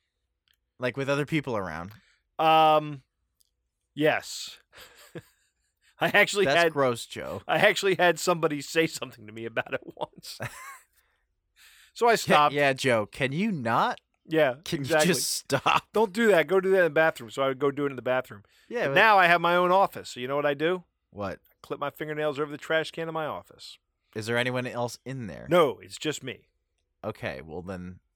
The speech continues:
Speaker 1: that's all right.
Speaker 2: Is that all right? Do I have Jake's blessing for
Speaker 1: You
Speaker 2: that?
Speaker 1: have my blessing for that, but don't do it in front of other people, Joe.
Speaker 2: The, the problem is, Jake, I, I do a lot of typing at my job, or it, at least I used to do a lot of typing, and I don't do nearly the typing.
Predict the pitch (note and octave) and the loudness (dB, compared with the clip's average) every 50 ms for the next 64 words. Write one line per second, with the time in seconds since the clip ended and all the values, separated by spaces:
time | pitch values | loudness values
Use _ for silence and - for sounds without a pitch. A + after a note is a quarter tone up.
0 | _ _ _ _ _ _ _ _ _ - E2 D2+ - F#2 F2 E2 C2 - - - | _ _ _ _ _ _ _ _ _ -14 -14 -12 -10 -8 -8 -8 -8 -10 -12 -14
1 | C3 G#2 C#3 D3+ D#3 D#3 D3+ D3+ D#3+ D#3+ D3+ C#3+ C#3 C#3 D3 D3 C#3+ A#2+ A#2+ C#3+ | -6 0 2 2 4 4 4 4 2 0 0 -2 0 0 0 0 -2 -2 -2 -4
2 | D3 C#3 - - C#3 C#3+ C#3 - D#3+ D3 - A2+ B2+ - - C3+ C3+ C3+ C3+ B2+ | -4 -4 -4 -2 0 0 0 -2 -6 -10 -6 -2 0 2 2 0 0 0 2 2
3 | C3 B2+ B2+ B2+ B2+ B2+ A#2+ - B2 A#2+ B2 - B2+ A2+ G#2 - - G#2 F#2 G#2 | 2 0 0 -2 -2 -2 0 0 -2 -2 -2 -2 -6 -10 -10 -10 -8 -6 -4 -4
4 | F#2 F2+ - - - - E3+ G3 G#3 - G#3+ G#3 G3 F3+ E3 - E3 D#3 D3 C3+ | -4 -4 -8 -6 -2 2 2 2 2 4 4 4 4 4 4 2 2 2 2 2
5 | C#3 C#3 B2+ A#2+ - - B2 A2 - - E2 D#2+ - D#2+ C2 A#1 A#1+ A#1+ - _ | 0 0 0 -2 -4 -4 -8 -8 -8 -10 -14 -14 -12 -12 -12 -12 -14 -16 -20 _
6 | _ - - G#3+ A#3 A#3+ G3+ A#3+ E3 - C#4 F4 F4 D4+ C4 D4 D4+ G#3 D3+ D#3+ | _ -4 -2 -2 0 0 -2 -2 2 6 6 6 6 6 4 0 0 0 2 2
7 | F3 E3 D#3+ - - - E3+ E3+ F3+ F#3 F#3 E3+ C#3 G#3+ B3 G#3 F3+ F3 G3+ A3+ | 2 2 2 0 -2 2 2 4 4 4 2 0 0 0 0 2 4 6 6 6
8 | A#3+ B3 F3+ - - G#3+ A#3 A#3 - E3 D3 C#3 G2 B2+ B2 A2+ C3 B2 A#2+ A#2+ | 6 4 0 -2 0 0 0 0 0 -4 -8 -6 -8 -8 -8 -4 -4 -4 -2 0
9 | C#3 D3 C#3+ C3 D#3+ D#3+ D3 C3+ - - D3 D3 - E3 E3+ F3+ D#3 - E3 D3+ | 0 0 0 0 -2 -4 -6 -6 -8 -8 -8 -8 -6 -6 -10 -8 -6 -4 -4 -4
10 | D#3+ G#3 G3+ - - C#3 C3+ B2 A2+ A2+ A2 G#2 - - B2+ A#2+ A2 A#2 A2+ G#2+ | -4 -6 -12 -12 -10 -8 -8 -6 -6 -6 -6 -8 -8 -8 -8 -8 -8 -8 -12 -10
11 | A2+ C3+ D#3+ G3 G#3+ F3+ E3 F3 E3 D3 C3+ C#3+ E3 F3+ D#3 C3+ B2 G2+ A2 - | -8 -6 -6 -6 -8 -10 -12 -12 -12 -10 -6 -2 -2 -2 -2 -2 -4 -8 -10 -10
12 | - A#2 A2 A2 - F#2+ F#2+ G2 | -8 -8 -8 -8 -12 -20 -20 -20